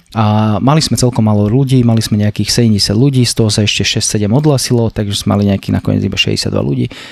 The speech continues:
A hovorím, že: „Á, však mám šesťdesiatdva ľudí, mám tu šesť hostesiek. A, idem si zahrať, však čo budem, nie?“ Ináč nehrávam naše turné.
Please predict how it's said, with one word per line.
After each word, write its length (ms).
A 80
hovorím, 240
že: 160
„Á, 80
však 240
mám 160
šesťdesiatdva 480
ľudí, 240
mám 160
tu 80
šesť 240
hostesiek. 560
A, 240
idem 240
si 160
zahrať, 480
však 240
čo 80
budem, 240
nie?“ 240
Ináč 240
nehrávam 320
naše 160
turné. 320